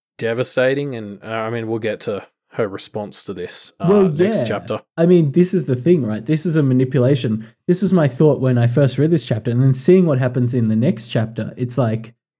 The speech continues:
Speaker 2: "Oh, this is what Marisica wanted, to
Speaker 1: Yeah.
Speaker 2: set up this dynamic where Avery is now dependent on the glamour so that she can have some semblance of,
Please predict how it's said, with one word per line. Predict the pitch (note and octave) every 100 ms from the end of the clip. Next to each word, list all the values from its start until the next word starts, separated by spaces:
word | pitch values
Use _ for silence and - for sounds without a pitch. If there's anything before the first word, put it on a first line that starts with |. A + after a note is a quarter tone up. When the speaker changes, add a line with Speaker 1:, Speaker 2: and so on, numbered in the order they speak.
| _ -
Speaker 2:
"Oh, | C3+ D#3+ A2 G2
this | A#2 B2 F#3+ F#3+
is | D3
what | C3 C3 A#2+ A2+ - _ _
Marisica | C#3+ C#3 C3 D3+ D3
wanted, | B2 B2+ D3+ D3
to |
Speaker 1:
Yeah. | C3+ - C3+
Speaker 2:
set | - D#3+
up | D3+
this | D3+ C3+
dynamic | D3+ B2+ C#3 C#3+ C3+
where | C3+ A#2+
Avery | B2+ C3
is | A#2+
now | B2+ A#2+
dependent | A#2+ - C#3+ C3 B2+ A2+
on | A#2 A2+ A2 G#2+ A#2 - _ _ -
the | B2+
glamour | B2 A#2 B2+ A#2 A2
so | -
that | A#2+ A#2+
she | B2
can | A#2+ A#2
have | - B2 A#2 A2+
some | - A#2+
semblance | A#2+ - C3 A#2+ A#2 A#2 C3+
of, | A#2 G#2+ - -